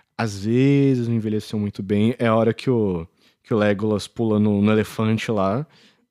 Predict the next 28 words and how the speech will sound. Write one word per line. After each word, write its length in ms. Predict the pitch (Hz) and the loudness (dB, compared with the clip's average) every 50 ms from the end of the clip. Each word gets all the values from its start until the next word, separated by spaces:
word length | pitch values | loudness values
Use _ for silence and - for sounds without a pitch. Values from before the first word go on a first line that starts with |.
| _ - | _ -6
e 60 | 110 | -2
vira, 920 | 98 113 113 104 113 110 110 107 104 101 95 95 95 90 90 98 92 90 | 0 0 2 2 4 4 4 4 4 4 2 2 0 -2 -2 -4 -4 -4
é, 40 | 92 | -4
Quick 260 | - - 123 - - | -4 -4 -6 -4 -2
Time 200 | - 110 107 110 | 0 0 2 2
Event 420 | 107 95 101 104 101 104 - - 104 | 0 0 0 0 0 -2 -2 -6 -6
de, 320 | 95 95 92 90 87 87 | -4 -2 0 0 -2 -2
de 80 | 87 92 | -4 -4
God 180 | - 95 92 | -4 -4 -4
of 180 | 95 - - 104 | -4 -6 -4 -4
War, 360 | 92 87 85 90 110 156 160 _ _ _ _ _ _ | -2 -2 -2 -2 -4 -6 -8 _ _ _ _ _ _
porque 240 | - 104 - - | -12 -12 -6 -2
é 40 | 104 | -2
impossível. 720 | 101 95 - 113 - - - 101 95 87 95 110 147 180 - _ _ _ _ _ _ _ _ _ | -2 -2 -4 -8 -10 -6 -4 -4 -4 -2 -2 -2 -4 -4 -4 _ _ _ _ _ _ _ _ _
É, 500 | - 92 87 90 95 95 92 90 87 87 | -6 -6 -4 -4 -4 -4 -4 -4 -4 -4
é, 40 | 85 | -6
todo 220 | - - 127 110 | -4 -4 -2 0
mundo 140 | 113 120 110 | 2 0 0
feito 300 | - - 110 98 - 113 | 0 -2 -6 -4 -4 -4
de, 520 | 95 104 107 104 98 92 90 90 87 85 85 | -4 -2 -2 0 0 0 0 -2 -4 -4 -6
de 120 | 90 92 | -4 -4
massinha 320 | 98 98 - - 110 98 | -4 -4 -4 -4 -4 -2
de 40 | 92 | -2
modelar. 560 | 101 101 95 98 98 92 87 82 85 113 143 _ _ _ _ _ _ _ _ _ _ _ _ _ - | -2 -2 -2 -2 -2 -2 -2 -2 -4 -6 -8 _ _ _ _ _ _ _ _ _ _ _ _ _ -4
E, 380 | 110 107 104 104 101 107 143 - - _ _ _ _ _ _ _ _ _ | -2 0 0 -2 -2 -4 -8 -12 -20 _ _ _ _ _ _ _ _ _
não, 100 | 165 165 | 0 0
e 160 | 160 151 147 135 | 2 2 0 -2
tem 460 | - - 143 143 160 185 196 170 135 | 0 0 2 2 4 4 2 2 0